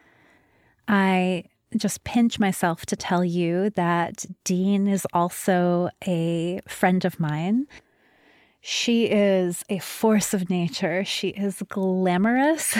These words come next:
<laughs> She is grounded. I met her long ago when I was a yoga teacher, and we met in those yoga and wellness circles. And I remember when once upon a time, her now award-winning memoir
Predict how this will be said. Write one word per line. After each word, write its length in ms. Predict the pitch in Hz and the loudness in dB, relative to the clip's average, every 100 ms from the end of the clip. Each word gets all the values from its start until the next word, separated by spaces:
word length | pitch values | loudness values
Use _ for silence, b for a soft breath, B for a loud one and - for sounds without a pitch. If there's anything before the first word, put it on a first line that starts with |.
| - | 2
<laughs> 80 | 277 | 2
She 360 | - - 220 190 | 2 0 0 0
is 160 | 185 | -2
grounded. 1040 | 175 185 185 165 180 190 208 196 190 185 196 B B B B B | -4 -4 0 0 0 0 2 2 2 -2 -6 B B B B B
I 680 | 196 185 180 180 180 180 185 - - | 0 2 2 2 0 0 -4 -6 -4
met 340 | 196 196 196 | 0 2 0
her 380 | - 208 190 185 175 | -2 0 2 2 2
long 280 | 190 208 | 2 4
ago 440 | 247 208 185 214 277 | 2 2 2 2 2
when 320 | 226 175 170 | 2 0 0
I 120 | 196 | 0
was 180 | 202 208 | 0 0
a 40 | 190 | 0
yoga 300 | 175 170 175 | 0 0 -2
teacher, 540 | - 202 - 320 349 - | -4 -4 -2 0 -2 -4
and 300 | 185 175 170 | -2 -2 -2
we 120 | 180 | -2
met 280 | 180 180 175 | 0 0 0
in 280 | - 175 175 | -2 -2 0
those 600 | 185 185 185 185 - - - | 2 2 0 -2 -8 -10 -10
yoga 720 | - 185 180 196 190 185 185 175 | -4 0 4 4 4 4 4 2
and 160 | 180 | 0
wellness 580 | 175 175 180 175 175 - - | 2 2 2 -2 -4 -8 -12
circles. 800 | - 170 - 208 226 254 254 - - | -6 -4 -2 0 0 -2 -4 -6 -4
And 720 | 185 180 180 180 180 185 185 - B B B B - | -4 -2 -2 -2 -2 -4 -6 -12 B B B B -4
I 520 | 190 196 208 214 214 | 0 2 2 2 0
remember 540 | 190 196 202 240 262 240 | -2 0 2 4 4 4
when 220 | 208 190 | 4 2
once 260 | 180 185 190 | 2 0 -2
upon 260 | 185 185 | -4 -2
a 60 | 180 | -4
time, 500 | - - 233 220 185 | -4 -2 2 2 2
her 500 | 180 - 185 180 180 | -2 0 2 2 2
now 500 | 185 185 185 185 190 | 2 4 4 4 2
award-winning 1000 | 190 175 180 170 170 180 175 175 170 170 | 0 -2 0 0 0 -2 0 0 0 -2
memoir 640 | 170 233 240 175 160 165 | 0 2 2 2 2 0